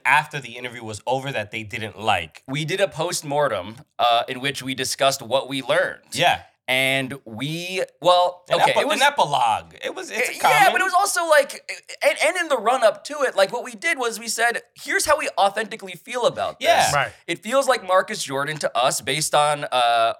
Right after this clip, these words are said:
Speaker 2: my own reporting and listening to the, uh, to, to their podcast, uh, was somebody who was always trying to get the attention of his dad.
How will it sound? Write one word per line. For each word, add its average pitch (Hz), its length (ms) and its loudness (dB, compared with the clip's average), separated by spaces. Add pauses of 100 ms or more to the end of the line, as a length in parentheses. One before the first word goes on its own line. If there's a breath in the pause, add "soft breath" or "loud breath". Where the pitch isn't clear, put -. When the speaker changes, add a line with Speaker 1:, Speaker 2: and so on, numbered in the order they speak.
(120)
Speaker 2:
my 139 220 4
own 160 420 0
reporting 160 680 -4
and 151 200 0
listening 160 300 -6
to 180 60 -8
the, 165 240 -10
uh, 139 80 0 (140)
to, 160 100 -8
to - 180 -10
their 156 140 -2
podcast, 135 560 0 (320 soft breath)
uh, 143 180 4
was 147 140 -2
somebody 170 380 0
who 151 160 -14
was 156 160 -2
always 160 260 0
trying 147 140 -8
to 123 40 -10
get 147 80 -10
the 135 60 -8
attention 143 360 -8
of 120 100 -4
his 104 120 -10
dad. 92 480 -8